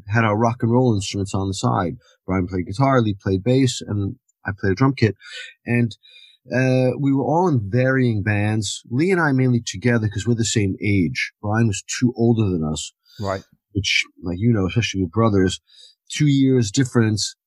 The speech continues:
Speaker 1: now it doesn't mean anything, but when you're eleven and when you're thirteen, that's when it makes a big difference.
Speaker 2: Absolutely, yeah.
Speaker 1: So when we were about,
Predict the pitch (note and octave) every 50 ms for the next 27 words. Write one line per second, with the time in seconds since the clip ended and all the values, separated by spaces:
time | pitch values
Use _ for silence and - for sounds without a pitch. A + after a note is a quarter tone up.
0 | _ - - F#2+ G#2 A#2 A#2+ A#2+ G2+ F2 E2 F2 F#2 D#2 F2 F2+ F#2 F#2+ F#2 F2+
1 | F2+ F2+ F2+ E2+ - F#2+ F#2 F#2 F#2 E2+ G2 F#2 - - A2+ A2 G#2 G#2 G#2 G2+
2 | G2+ - - G2 F#2+ G2 A2+ A#2 A#2 F#2+ G#2+ G2+ G2+ G2 G2 G2 G2+ G2 F2+ -
3 | - A#2+ G#2 G2+ - - C3+ C3 A#2+ A2 G2+ G2 G2+ G#2 F2+ B2 - - G#2+ G#2
4 | A2+ - - - - A2 G#2+ G#2+ F#2+ - G2+ F#2+ F#2+ - - F#2 - F#2+ F2 F2
5 | - C3+ B2 - - E2 D2+ - - - - - A2+ G2+ E2 - G2+ G#2+ G#2 F#2+
6 | F2+ F2 F2 F#2 F2 D#2+ - - - - - - - - _ _ _ _ _ _
7 | _ - - - C3+ B2+ B2 A#2+ A#2+ A#2+ G#2+ - _ _ _ _ _ _ - -
8 | B2 A#2+ A#2+ A#2+ C3 C#3+ C#3+ C3 C3+ C3+ C3 B2+ A#2+ - C3 C3 C3 C3 -